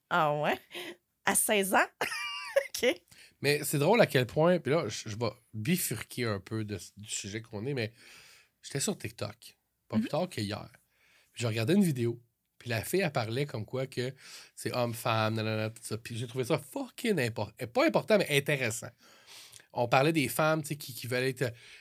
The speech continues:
Speaker 2: indépendantes, si, nanana, faire comme les hommes, puis tout le kit, puis c'est,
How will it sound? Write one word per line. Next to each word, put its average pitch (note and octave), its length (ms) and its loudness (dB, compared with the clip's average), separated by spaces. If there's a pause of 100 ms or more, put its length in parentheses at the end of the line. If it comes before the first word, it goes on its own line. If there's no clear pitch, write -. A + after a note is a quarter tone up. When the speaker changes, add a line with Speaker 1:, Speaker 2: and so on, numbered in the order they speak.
Speaker 2:
indépendantes, B2 720 2
si, - 200 -4
nanana, B2+ 580 0
faire D3 180 0
comme C#3 160 -2
les A2+ 180 -6
hommes, D#3+ 220 0
puis D3 120 -6
tout C#3+ 180 -6
le A#2+ 80 -6
kit, D#3+ 180 -2
puis D#3 200 -10
c'est, B2+ 160 -4